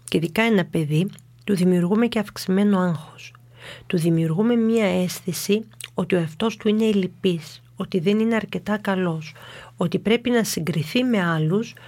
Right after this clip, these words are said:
και σε αυτή τη σύγκριση προφανώς βρίσκεται ελλειπής. Άρα λοιπόν,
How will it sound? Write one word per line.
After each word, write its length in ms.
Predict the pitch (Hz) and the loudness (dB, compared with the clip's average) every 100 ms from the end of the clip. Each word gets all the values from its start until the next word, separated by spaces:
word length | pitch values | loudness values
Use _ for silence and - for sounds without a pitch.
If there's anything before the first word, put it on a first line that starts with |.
| - - | -20 -14
και 100 | - | -6
σε 100 | - | -4
αυτή 160 | - 214 | -2 0
τη 120 | 240 | 0
σύγκριση 720 | - 190 170 185 196 - 269 - - - | -2 -2 -2 -2 -4 -2 -4 -4 -20 -14
προφανώς 680 | - 190 - 175 196 240 - | -4 -2 0 -2 -2 -2 -6
βρίσκεται 720 | 175 190 208 - 226 233 - - - - - - - | 0 0 0 -2 0 0 0 -4 -20 -20 -18 -18 -4
ελλειπής. 720 | 208 214 220 - 208 175 - - - - - - - | 2 2 2 2 2 2 -4 -10 -18 -18 -18 -20 -6
Άρα 360 | 196 214 247 | 0 2 2
λοιπόν, 580 | 294 247 - 180 175 190 | 2 2 0 0 0 -2